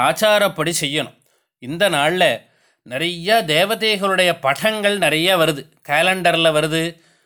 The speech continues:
கல்யாண பத்திரிகையில வச்சு கொடுக்குறா, நிறைய தேவதைகளுடைய படங்கள் எல்லாம் வருது.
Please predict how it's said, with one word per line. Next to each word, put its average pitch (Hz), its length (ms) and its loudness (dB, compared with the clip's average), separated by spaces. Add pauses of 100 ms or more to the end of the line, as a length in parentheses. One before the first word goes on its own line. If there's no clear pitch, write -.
(260)
கல்யாண 185 380 0
பத்திரிகையில 165 540 -2
வச்சு 147 220 -4
கொடுக்குறா, 160 380 0 (580)
நிறைய 156 500 0
தேவதைகளுடைய 185 840 2
படங்கள் 190 520 0
எல்லாம் 180 300 2
வருது. 160 300 0